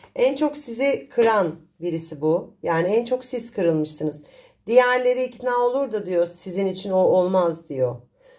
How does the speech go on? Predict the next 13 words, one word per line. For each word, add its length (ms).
O 140
yüzden 420
de 320
benim 320
buradan 220
anladığım 480
şu 180
var 160
açıkçası. 760
Sizin 360
hayatınızda, 1000
e, 680
bir 500